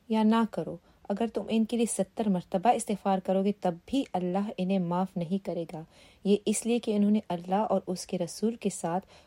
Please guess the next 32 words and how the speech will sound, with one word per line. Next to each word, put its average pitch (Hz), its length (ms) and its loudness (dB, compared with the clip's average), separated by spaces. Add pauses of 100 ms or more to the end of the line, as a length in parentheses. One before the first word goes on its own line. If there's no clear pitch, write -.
(140)
کفر 240 380 0
کا 190 100 2
رویہ 170 400 0
اپنایا 170 580 -6
ہے، 165 200 -8
اور 175 180 2
اللہ 190 280 0
نافرمان 185 680 0
لوگوں 175 240 2
کو 175 220 -4
ہدایت 175 420 0
تک 202 220 0
نہیں 175 240 -2
پہنچاتا۔ 160 540 -8 (800)
جن 269 240 0
لوگوں 180 240 2
کو 180 180 -2
غزوہ 185 440 0
تبوک 185 320 -2
سے 202 120 0
پیچھے 190 380 0
رہنے 180 300 2
دیا 170 340 0
گیا 160 240 0
تھا، 220 180 -4 (320)
وہ 202 80 0
رسول 208 340 0
اللہ 180 360 0
کے 180 160 0
جانے 170 240 -2
کے 180 140 -2
بعد 170 220 0